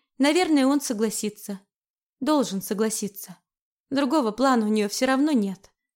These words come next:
Она собрала в сумку самое необходимое, проверила, не выронила ли жёлуди, и посмотрела в окно. Уже стемнело, и вместо двора и контуров черепичных крыш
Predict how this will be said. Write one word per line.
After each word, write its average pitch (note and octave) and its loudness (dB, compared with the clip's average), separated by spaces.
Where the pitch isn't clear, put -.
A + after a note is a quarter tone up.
Она D#4+ 2
собрала A#3+ 2
в A#3 -8
сумку A#3+ 0
самое D4 2
необходимое, G#3+ -2
проверила, B3 2
не A#3+ 4
выронила C#4 2
ли B3+ 0
жёлуди, A3+ -2
и C#4+ -4
посмотрела A#3 0
в G#3 -4
окно. G#3 -6
Уже A#3+ 2
стемнело, B3+ 2
и C4 2
вместо D#4 2
двора C#4 4
и C#4 4
контуров C#4 0
черепичных A#3+ -2
крыш - -2